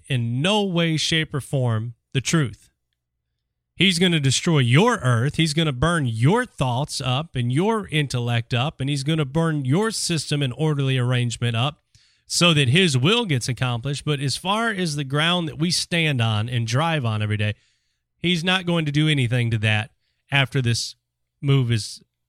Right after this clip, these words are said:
come to a head, after it's fulfilled. All right? So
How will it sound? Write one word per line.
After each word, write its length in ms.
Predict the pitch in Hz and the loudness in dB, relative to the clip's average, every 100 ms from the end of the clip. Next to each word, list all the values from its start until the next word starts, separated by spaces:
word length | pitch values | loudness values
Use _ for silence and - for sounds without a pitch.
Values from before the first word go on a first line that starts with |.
| _ _ _ _ | _ _ _ _
come 180 | 131 120 | -4 -2
to 120 | 110 | 0
a 60 | 107 | 0
head, 340 | 139 98 104 | 0 -4 -6
after 240 | 120 117 120 | -4 -4 -4
it's 140 | 110 | -6
fulfilled. 480 | - 110 170 113 - _ _ _ _ _ _ _ | -8 -6 -6 -6 -10 _ _ _ _ _ _ _
All 80 | 127 | -4
right? 240 | 123 131 - _ _ _ _ | -2 -2 -8 _ _ _ _
So 260 | - 135 | -2 -2